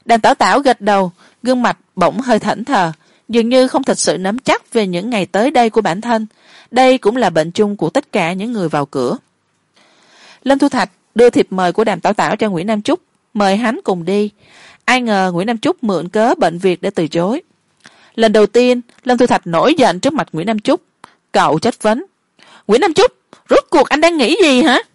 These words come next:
Nguyễn Nam Trúc không nói gì, hắn ngậm trong miệng một viên kẹo, không nhìn thẳng vào mắt Lâm Thu Thạch, thản nhiên nói, "Thật sự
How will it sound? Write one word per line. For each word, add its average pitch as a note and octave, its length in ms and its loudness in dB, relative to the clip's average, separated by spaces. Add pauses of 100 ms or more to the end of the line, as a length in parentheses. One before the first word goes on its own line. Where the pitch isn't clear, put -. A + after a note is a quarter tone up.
(720)
Nguyễn F#3+ 120 -4
Nam B3 120 -2
Trúc E4 240 0
không A3+ 260 -4
nói A#3+ 200 -2
gì, E3+ 240 -2 (300)
hắn B3+ 260 -4 (100)
ngậm F3+ 160 0
trong G#3 180 -4
miệng E3 200 -6
một D#3+ 100 -6
viên F#3 160 -6
kẹo, D#3+ 360 -4 (260)
không C4+ 260 -2
nhìn G#3 200 -4
thẳng F3 260 -10
vào F#3+ 120 0
mắt G3 180 -4
Lâm A#3+ 160 0
Thu A3 120 0
Thạch, F#3+ 180 -6 (440)
thản - 240 -6
nhiên B3+ 180 -6
nói, A#3+ 280 -4 (960)
"Thật - 180 -2
sự F#3 540 0